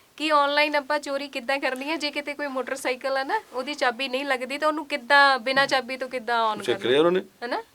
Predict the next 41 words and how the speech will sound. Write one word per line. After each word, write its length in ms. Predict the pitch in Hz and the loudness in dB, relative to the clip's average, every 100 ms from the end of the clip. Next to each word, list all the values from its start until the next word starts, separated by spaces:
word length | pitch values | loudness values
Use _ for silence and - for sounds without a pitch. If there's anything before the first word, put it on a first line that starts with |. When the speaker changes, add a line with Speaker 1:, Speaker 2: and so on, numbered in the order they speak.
| - | -2
Speaker 1:
ਏਦਾਂ। 200 | 120 127 | 2 2
Speaker 2:
ਸਿੱਖਦੇ 200 | 131 165 | 4 4
ਵੀ 140 | 170 | 4
ਕਿੱਦਾਂ 220 | 160 151 | 2 2
ਆਪਰੇਟ 260 | 151 147 147 | 2 2 2
ਕਿੱਦਾਂ 240 | 156 147 | 4 4
ਕਰਨਾ 240 | 151 147 160 | 4 2 2
ਹੈਗਾ। 220 | 156 160 | 0 -2
Speaker 1:
ਹੂੰ। 300 | 240 226 220 - - - 127 | -4 -8 -12 -16 -20 -12 -2
Speaker 2:
ਮਤਲਬ 360 | 127 135 175 | 2 6 4
ਤੁਸੀਂ, 600 | 165 139 165 160 139 170 | 4 4 6 8 6 4
ਤੁਸੀਂ 380 | 185 151 139 160 | 4 -2 2 2
Google 320 | 131 131 151 | 2 2 4
ਬਾਬਾ 380 | 151 127 120 147 | 6 4 4 2
ਏਦਾਂ 160 | 131 131 | 2 2
ਦਾ 180 | 131 143 | 2 2
ਦੁਨੀਆ 300 | 135 135 151 | 2 2 2
ਦੀ 100 | 151 | 4
ਹਰ 200 | 156 175 | 4 4
ਪੁੱਛ 240 | 165 120 | 2 4
ਦਾ 140 | 143 | 4
ਜਵਾਬ 260 | 139 131 127 | 6 6 6
ਦਿੰਦਾ। 280 | 110 92 - 233 | 2 -4 -6 -8
Speaker 1:
ਜੀ, 140 | 247 | -8
ਜੀ, 160 | 247 220 | -6 -8
ਜੀ। 200 | 202 - | -10 -4
Speaker 2:
ਤੁਸੀਂ 220 | 220 254 | 2 2
ਕੋਈ 240 | 220 214 226 | 4 2 2
ਵੀ 80 | |
ਸਵਾਲ 240 | 214 202 196 | 4 6 8
ਪਾ 120 | 175 | 8
ਦਿਓ 120 | 175 | 8
ਵੀ 100 | 196 | 8
ਆਹ 160 | 190 196 | 8 6
ਕਿੱਦਾਂ 180 | 202 180 | 4 4
ਖੁੱਲ੍ਹਣਾ? 320 | 180 190 175 - | 6 6 4 0
Speaker 1:
ਹੂੰ। 200 | 240 226 214 | -8 -6 -4
Speaker 2:
ਉਹ 60 | |
ਕਹਿੰਦਾ 180 | 147 165 | 2 2
ਏਦਾਂ 240 | 147 135 120 | 2 0 -2
ਖੁੱਲ੍ਹਣਾ। 260 | 101 123 | -4 -8